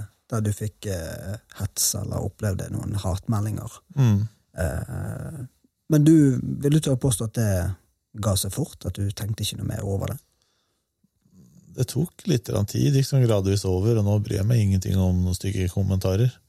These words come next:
Speaker 1: Mm.
Speaker 2: Men, eh, enkelte ting så tenker man jo litt over. Jeg kan jo ikke nå alle følgerne mine med hvert eneste innlegg at det er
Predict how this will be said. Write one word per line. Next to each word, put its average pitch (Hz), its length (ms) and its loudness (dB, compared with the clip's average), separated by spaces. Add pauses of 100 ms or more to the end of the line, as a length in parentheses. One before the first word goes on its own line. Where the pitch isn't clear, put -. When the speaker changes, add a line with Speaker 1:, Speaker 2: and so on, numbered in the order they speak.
(340)
Speaker 1:
Mm. 98 160 0 (160)
Speaker 2:
Men, 110 260 2
eh, 101 300 2 (100)
enkelte 101 300 0
ting 120 180 2
så 117 160 -2 (640)
tenker 110 260 0
man 101 140 4
jo 117 80 4
litt - 400 -2
over. 95 400 2 (1040)
Jeg 120 80 2
kan 113 100 4
jo 107 60 4
ikke 117 180 2
nå 98 140 4 (460)
alle 101 260 2
følgerne 95 360 2
mine 98 240 4
med 98 120 4
hvert 98 320 0
eneste 95 300 0
innlegg 95 260 2
at 92 100 -4 (340)
det 104 80 0
er 92 280 2